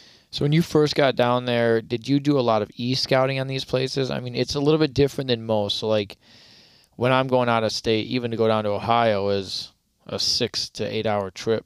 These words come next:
you know. So I don't get a ton of access to go down there, I guess, as much as what you're kinda gonna have with where you're hunting, with everything being within a three and a half hour radius.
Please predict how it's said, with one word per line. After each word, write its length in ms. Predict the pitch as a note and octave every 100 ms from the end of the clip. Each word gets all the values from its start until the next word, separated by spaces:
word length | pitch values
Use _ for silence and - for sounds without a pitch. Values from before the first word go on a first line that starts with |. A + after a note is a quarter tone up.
| _
you 140 | G#2
know. 300 | G2 G2 G2 - _ - - -
So 180 | - A2+
I 80 |
don't 180 | A2+ A2+
get 140 | A2+ A2
a 60 |
ton 280 | - - A2+
of 80 | G#2
access 500 | G#2 G#2 - G#2 -
to 120 | -
go 300 | G#2 G2 F#2+ - -
down 360 | G#2+ G#2 G#2
there, 160 | G2+ G2
I 80 | F#2+
guess, 220 | G2+ G2+
as 120 | G#2
much 260 | G#2 G2+ -
as 80 | G#2
what 140 | G2+
you're 160 | G2 G2+
kinda 320 | A2 G#2 G2+
gonna 240 | G#2 G2
have 460 | G#2 G#2 G2+ - - _ _ _ -
with 220 | A2+ G#2
where 180 | G#2+ G#2
you're 220 | G2+ G#2+
hunting, 440 | F#2+ G2 - G2
with 160 | G2 G2
everything 360 | G2 G2+ G2+ F#2+
being 260 | G#2 G#2
within 220 | G2+ G2+ G2+
a 160 | F#2 -
three 220 | - G2+
and 80 | F#2+
a 40 | G2
half 260 | G2 -
hour 240 | G2 F#2+ F#2
radius. 540 | F#2+ G2 F#2 -